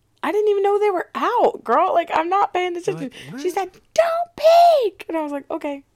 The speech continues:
Speaker 2: Did you ever do it? Did you ever peek or look
Speaker 1: One
Speaker 2: for the person?
Speaker 1: hundred percent. Jacob, I would be scrounging down there. "Sheridan,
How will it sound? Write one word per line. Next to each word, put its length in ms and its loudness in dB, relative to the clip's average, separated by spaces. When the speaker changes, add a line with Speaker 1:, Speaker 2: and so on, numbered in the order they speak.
Speaker 2:
Did 180 -12
you 100 -6
ever 120 -10
do 200 -10
it? 120 -8
Did 140 -16
you 60 -8
ever 120 -14
peek 460 -12
or 120 -8
look 120 -6
Speaker 1:
One 140 2
Speaker 2:
for 40 -2
the 60 -4
person? 120 -8
Speaker 1:
hundred 360 -2
percent. 400 -6
Jacob, 340 -2
I 120 2
would 200 2
be 320 -2
scrounging 1040 -4
down 220 -2
there. 160 -10
"Sheridan, 460 -8